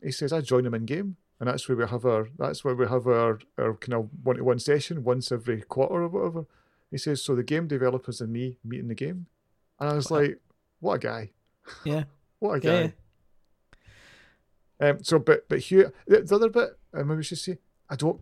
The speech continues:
Speaker 1: I don't really like it. I don't like this kind of consolidation, 'cause it feels like we are gonna, I don't know, it feels like you are gonna have these big entrenched platforms, but this is the problem when, 'cause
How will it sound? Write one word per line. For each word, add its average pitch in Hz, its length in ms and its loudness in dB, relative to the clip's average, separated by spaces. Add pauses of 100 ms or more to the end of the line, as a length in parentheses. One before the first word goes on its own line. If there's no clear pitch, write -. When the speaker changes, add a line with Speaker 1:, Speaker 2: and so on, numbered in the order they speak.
(160)
Speaker 1:
I 135 80 -4
don't 147 180 -2
really 131 160 2
like 151 240 -2
it. - 140 -10 (140)
I 139 80 -2
don't 147 260 0
like 131 240 2 (200)
this 127 200 -4
kind 123 180 -8
of 120 80 -8
consolidation, 139 800 -2
'cause - 140 -10
it 139 120 -6
feels 143 440 -2
like 123 420 0 (380)
we 120 100 -2
are 131 140 4
gonna, 123 360 -4 (1300)
I 160 60 -4
don't 147 140 2
know, 151 180 2
it 139 100 -2
feels 170 300 2
like 139 140 4
you 131 120 2
are 127 80 4
gonna 127 240 -4
have 120 120 -6
these 117 180 -8
big 131 260 -2
entrenched 120 420 -6
platforms, 160 580 -4
but 151 320 4 (460)
this 147 180 -4
is 151 100 -4
the 143 80 -6
problem 131 420 0
when, 123 220 -4
'cause - 180 -8